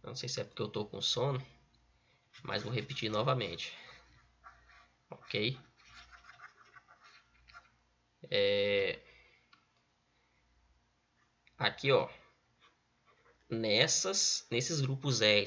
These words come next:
proveniente de quem? Dos ácidos graxos, na formação dos glicerídeos, pode ocorrer que tenha somente ligação simples. Ok? Carbono, carbono. Aí você vai ter cadeia saturada.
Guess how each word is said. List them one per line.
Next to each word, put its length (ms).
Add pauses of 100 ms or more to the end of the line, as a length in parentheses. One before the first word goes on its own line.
(100)
proveniente 800
de 120
quem? 360
Dos 440
ácidos 640
graxos, 680 (720)
na 160
formação 400
dos 100
glicerídeos, 800 (1120)
pode 240
ocorrer 440
que 100
tenha 460 (260)
somente 460
ligação 400
simples. 800 (1200)
Ok? 340
Carbono, 440
carbono. 380
Aí 60
você 220
vai 120
ter 120
cadeia 320
saturada. 640